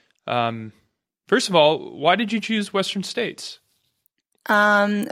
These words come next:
Speaker 2: well, when I went to undergrad, I'm originally from the Chicago area, and my parents decided to move to North Carolina.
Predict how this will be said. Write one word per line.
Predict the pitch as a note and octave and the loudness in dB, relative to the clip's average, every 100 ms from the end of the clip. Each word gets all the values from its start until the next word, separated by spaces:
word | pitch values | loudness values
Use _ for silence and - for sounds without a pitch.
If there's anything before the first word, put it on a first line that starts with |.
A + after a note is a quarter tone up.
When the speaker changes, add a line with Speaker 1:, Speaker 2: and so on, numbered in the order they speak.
| - | 0
Speaker 2:
well, | A#3 B3 C4 B3+ - - - | 4 6 4 2 -10 -12 -4
when | A3 | 0
I | A3 A#3+ | 2 2
went | B3+ B3 | 0 0
to | B3 | -2
undergrad, | G#3+ G#3+ G#3+ G3+ G3+ G3+ G#3+ - _ - | 0 2 4 4 4 4 0 -6 _ -4
I'm | G#3+ | 2
originally | G#3 G#3+ A#3+ A3+ | 2 2 2 0
from | G#3+ A3 G#3 G#3 | 0 0 2 0
the | G3+ | -2
Chicago | - G3 F#3 F#3+ | 0 0 2 2
area, | G3 F#3+ F#3+ G3 | 2 4 4 4
and | - F#3+ | 2 2
my | F#3+ F#3 | 2 0
parents | - F#3+ F#3+ F#3+ - - - - - - | -2 -2 0 0 -2 -6 -8 -12 -20 -4
decided | G#3 G3+ G3 F#3+ | 0 4 4 2
to | |
move | G3 F#3+ | -2 -2
to | |
North | G3 F#3+ - | -2 -2 0
Carolina. | A3 G#3 F#3+ F#3 G3 B3 | 2 2 2 2 0 0